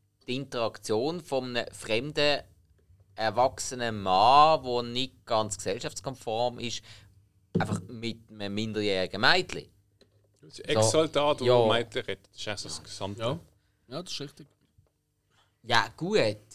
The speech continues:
Speaker 1: Taxi Driver, ja, ob sie jetzt hat wollen gerettet werden, sei dahingestellt. Da ist ganz klar, die will da,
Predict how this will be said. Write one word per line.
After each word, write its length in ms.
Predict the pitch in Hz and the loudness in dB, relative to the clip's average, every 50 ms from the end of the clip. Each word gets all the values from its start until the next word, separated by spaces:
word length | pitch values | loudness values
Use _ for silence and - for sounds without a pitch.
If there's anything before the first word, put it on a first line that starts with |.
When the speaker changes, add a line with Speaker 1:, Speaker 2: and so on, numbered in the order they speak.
| - _ _ 87 _ _ _ _ _ _ _ | -20 _ _ -20 _ _ _ _ _ _ _
Speaker 1:
Taxi 420 | - 98 104 107 - - - 151 | -8 -8 -6 -6 -8 -10 -12 -12
Driver, 680 | 147 - 156 151 151 151 156 170 156 165 170 170 160 151 - _ _ _ _ _ _ _ _ - _ _ _ _ _ _ | -6 -2 2 4 4 4 4 0 -2 -4 -6 -6 -8 -10 -14 _ _ _ _ _ _ _ _ -20 _ _ _ _ _ _
ja, 440 | _ 104 107 104 110 113 113 110 - - _ _ _ _ _ _ _ | _ -2 0 2 4 4 4 2 0 -6 _ _ _ _ _ _ _
ob 200 | - 110 110 110 | -6 -6 -4 -4
sie 160 | - - - 110 | -6 -6 -6 -4
jetzt 140 | 104 - - | -6 -4 -6
hat 120 | 104 98 - - | -8 -8 -8 -12
wollen 480 | - 90 87 98 117 156 214 254 262 247 220 - | -20 -12 -2 0 2 2 2 0 -4 -6 -8 -8
gerettet 600 | - 143 131 160 190 202 - _ - 196 185 - | -8 -4 -2 -2 -2 -2 -6 _ -12 -12 -6 0
werden, 380 | 175 139 110 98 92 95 - 98 | 2 4 4 4 2 0 -4 -4
sei 260 | - 107 101 95 98 | -2 0 0 0 0
dahingestellt. 800 | - 95 98 131 156 180 - - - - - 82 78 76 - - _ | -2 -4 -6 -6 -6 -8 -8 -10 -6 -4 -4 -4 -4 -6 -10 -8 _
Da 420 | - 110 107 113 135 175 226 254 240 | 0 2 2 2 2 2 2 0 -2
ist 160 | 262 - - | -2 -4 -2
ganz 280 | - 254 262 262 - | -2 -2 -2 -2 -6
klar, 320 | - - 254 196 117 90 - | -2 2 4 4 4 4 2
die 120 | - 131 | -2 -4
will 180 | 156 180 190 196 | -2 -2 -2 -2
da, 280 | 196 196 196 190 190 | -4 -4 -4 -4 -6